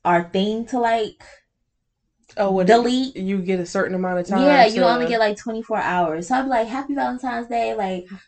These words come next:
Speaker 1: how, I hope you're
Speaker 2: What?
Speaker 1: doing well. I hope you're having, like, a good day." Um, and so this one girl that, like, she kept, like, you know, we kept talking,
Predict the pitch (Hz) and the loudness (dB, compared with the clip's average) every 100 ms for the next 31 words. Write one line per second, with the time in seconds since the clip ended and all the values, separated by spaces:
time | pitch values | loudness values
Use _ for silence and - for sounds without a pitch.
0 | _ 220 226 294 285 277 269 269 262 254 | _ -4 4 6 8 6 6 6 6 4
1 | 226 220 220 220 214 214 214 208 196 190 | 2 0 0 0 -4 -6 -4 -4 -6 -6
2 | 185 190 185 170 147 147 175 _ _ _ | -6 -6 -4 -4 -4 -6 -10 _ _ _
3 | _ - 175 156 151 143 156 180 _ _ | _ -2 0 0 -2 -4 -8 -14 _ _
4 | _ _ _ _ - - 220 - 269 254 | _ _ _ _ -18 -4 -4 2 4 4
5 | 285 262 220 254 262 240 220 208 196 190 | 2 0 0 0 0 2 4 4 2 2
6 | 185 175 170 170 - 180 175 175 226 247 | 4 4 4 2 0 0 0 0 -4 0
7 | 175 175 180 180 175 226 427 427 269 277 | 0 -2 0 0 0 -4 -4 -2 -2 -4
8 | 302 240 - 214 247 220 202 | -2 -4 -4 -6 -6 -6 -8